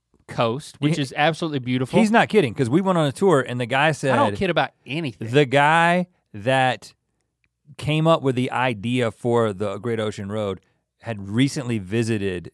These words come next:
Speaker 2: California and saw the Pac-
Speaker 1: Pacific Coast Highway,
Speaker 2: Yeah,
Speaker 1: yeah.
Speaker 2: and he saw P C H and was like, "I wanna do that in
Speaker 1: But
Speaker 2: Australia."
Speaker 1: the Twelve Apostles is, like, the destination. But it, it takes from Melbourne, you're going further around south. Um, I think I got my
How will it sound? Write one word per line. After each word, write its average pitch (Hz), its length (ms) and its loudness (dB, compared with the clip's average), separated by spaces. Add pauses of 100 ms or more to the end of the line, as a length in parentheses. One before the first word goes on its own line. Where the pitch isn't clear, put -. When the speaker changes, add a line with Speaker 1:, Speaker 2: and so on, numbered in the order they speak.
(140)
Speaker 2:
California 110 640 -2
and 95 140 -10
saw 101 240 -2
the 92 100 -8
Pac- - 100 -16
Speaker 1:
Pacific 143 380 -6
Coast 139 220 -4
Highway, 170 260 -2
Speaker 2:
Yeah, 139 120 -2
Speaker 1:
yeah. 104 60 -8
Speaker 2:
and 107 100 -6
he 120 60 -4
saw 131 280 0
P 131 140 -8
C 120 160 -4
H 110 160 -6
and 101 80 -8
was 92 120 -10
like, 92 240 -6
"I 104 120 -4
wanna 110 200 -2
do 98 140 -4
that 92 140 -4
in 87 60 -12
Speaker 1:
But 90 40 -8
Speaker 2:
Australia." 110 360 -2
Speaker 1:
the - 60 -18
Twelve 247 300 0
Apostles 165 920 2
is, 135 160 -4
like, 127 240 -2
the 123 260 -8
destination. 131 760 -4 (380)
But 156 140 -2
it, - 160 -8 (200)
it 156 240 -14
takes - 460 -6
from 139 400 -4
Melbourne, 139 460 0 (160)
you're 131 120 -8
going 151 200 -2
further 151 680 -2
around 127 340 -2
south. 147 640 -6 (160)
Um, 110 220 -12
I 117 80 -10
think 117 180 -12
I 104 40 -14
got 107 160 -12
my 104 160 -12